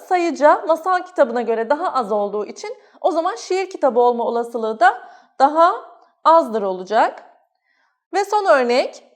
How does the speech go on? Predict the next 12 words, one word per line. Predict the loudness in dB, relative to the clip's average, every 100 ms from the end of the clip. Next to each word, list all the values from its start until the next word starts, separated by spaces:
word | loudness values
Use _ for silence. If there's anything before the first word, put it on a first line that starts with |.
| -8
üç | -8
siyah, | -6 -2 0 0 -2
beş | -4 -4 0
mavi, | 4 4 2
iki | -4 -2 -2
kırmızı | 0 -4 -6 -6
top | -4 -2 2
arasından | 2 0 -4 -2 -2 2
rastgele | 0 0 -4 -4 -4
bir | -6
top | -4 -6
seçildiğinde | -4 -8 -6 -6 -4 -4 -4 -6